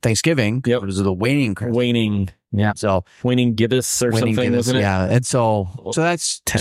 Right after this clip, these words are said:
Speaker 2: t-,
Speaker 1: that's what I'm, uh, predicting or using my prediction <laughs> of the exact score is Chiefs thirty-one, forty-niners twenty-one.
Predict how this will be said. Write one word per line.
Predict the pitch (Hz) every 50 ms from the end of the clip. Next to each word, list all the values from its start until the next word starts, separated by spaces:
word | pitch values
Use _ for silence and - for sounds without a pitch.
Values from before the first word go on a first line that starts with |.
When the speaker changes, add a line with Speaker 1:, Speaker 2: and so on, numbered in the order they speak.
| - _ -
Speaker 2:
t-, | - - -
Speaker 1:
that's | - 135 131 -
what | 143 123
I'm, | 127 123 123 120 117 107 104 _ _ _ _ _ _ _ _ _ _ 101 98 98
uh, | 95 92 - 131 -
predicting | 131 123 107 113 113 - - 117 107 107 -
or | 98 101 98
using | 101 107 113 107 110 107
my | 101 98 95
prediction | - 110 92 104 101 - - 110 98
<laughs> | -
of | 160
the | 131 120
exact | 113 110 - - - 147 123 98 - -
score | - - 117 98 92 92
is | 92 92 -
Chiefs | - - 131 120 - -
thirty-one, | - 113 107 104 101 98 95 92 90 90 - - - - - - - - - - -
forty-niners | - 135 131 120 117 110 107 104 101 98 98 95 -
twenty-one. | - - 120 107 98 92 90 90 90 90 92 92